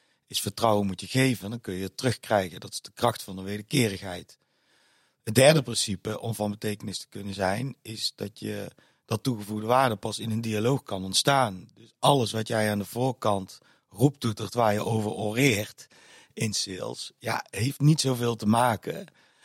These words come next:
Eh, eh, daardoor gaan klanten zichzelf er niet van over-, overtuigen. En dan kun je gooien met verkoopargumenten. Nou, ik zeg wel eens: verkoopargumenten lijken overtuigend, koopmotieven zijn overtuigend.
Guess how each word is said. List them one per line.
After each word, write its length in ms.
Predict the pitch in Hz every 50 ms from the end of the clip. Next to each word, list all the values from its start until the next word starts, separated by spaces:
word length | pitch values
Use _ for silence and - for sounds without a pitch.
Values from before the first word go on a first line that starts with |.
| - - - _ _
Eh, 760 | 254 120 113 113 110 110 110 107 107 104 104 107 107 107 104
eh, 1080 | - - - - - - - - - - - - - - - - - - - 92 92 85 82 73 _ _ _ _ _ _ _ _ _ _ - - -
daardoor 280 | - 131 135 123 120 98
gaan 160 | 117 110 98
klanten 300 | - 127 127 123 - 98
zichzelf 380 | 98 98 - 117 110 104 98
er 60 | 95 98
niet 120 | 101 101
van 160 | - 110 110
over-, 360 | 110 113 110 110 - - - _
overtuigen. 720 | - 123 123 123 - - 156 160 151 117 90 95 87 - -
En 140 | - 104 117
dan 100 | 123 120
kun 120 | - 117
je 80 | 107 98
gooien 260 | - 117 107 104 104
met 140 | 107 101 -
verkoopargumenten. 920 | - 135 127 - 147 143 113 107 101 92 95 95 92 87 82 76 - 85 - _ _ _ _ _ _ _ _ _ _ _ _ _ -
Nou, 160 | - 110 - -
ik 140 | - 92 -
zeg 180 | - 95 - -
wel 140 | 95 95 95
eens: 120 | 95 -
verkoopargumenten 800 | - 107 104 - - 107 - 104 92 87 95 101 98 98 110 107
lijken 420 | 107 113 117 131 131 120 - 101
overtuigend, 640 | 82 90 82 95 - 98 92 92 92 120 123 - -
koopmotieven 640 | - 135 131 127 - 101 90 - 104 104 107 120
zijn 340 | 117 127 131 131 135 131 117
overtuigend. 720 | 104 98 85 - - - - - - - 101 - - -